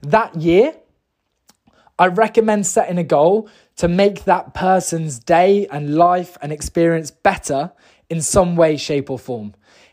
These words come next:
It's the most fulfilling thing you'll ever do. And off the back of that, you'll have so much energy and excitement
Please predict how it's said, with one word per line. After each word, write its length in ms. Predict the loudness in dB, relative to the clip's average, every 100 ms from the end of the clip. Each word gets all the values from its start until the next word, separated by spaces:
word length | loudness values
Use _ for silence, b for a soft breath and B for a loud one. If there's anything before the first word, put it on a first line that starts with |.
| b
It's 180 | -2 0
the 100 | 2
most 240 | 2 2
fulfilling 520 | -2 0 2 2 0
thing 180 | -2 -2
you'll 160 | 2 2
ever 160 | 0
do. 220 | 0 0 2
And 100 | -2
off 120 | -2
the 60 |
back 260 | -2 -2 -2
of 80 | 0
that, 200 | 0 0
you'll 120 | -4
have 160 | -4 -4
so 160 | -4
much 200 | -4 -4 -6
energy 380 | -2 -2 0 0
and 120 | -2
excitement 640 | -6 -2 -2 -2 -6 -6